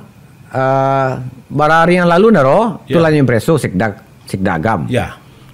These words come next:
Speaker 1: Hari Jumatnya nyimpreso Pulau Bupati.
Speaker 2: Ya.
Speaker 1: Nah, oleh Polda Sumbar.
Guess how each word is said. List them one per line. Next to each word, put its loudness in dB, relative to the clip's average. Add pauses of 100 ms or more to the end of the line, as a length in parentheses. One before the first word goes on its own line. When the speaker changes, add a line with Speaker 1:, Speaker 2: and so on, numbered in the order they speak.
(140)
Speaker 1:
Hari 0
Jumatnya 2
nyimpreso 0
Pulau 2
Bupati. 0 (240)
Speaker 2:
Ya. -8 (240)
Speaker 1:
Nah, -2
oleh 0
Polda 0
Sumbar. 2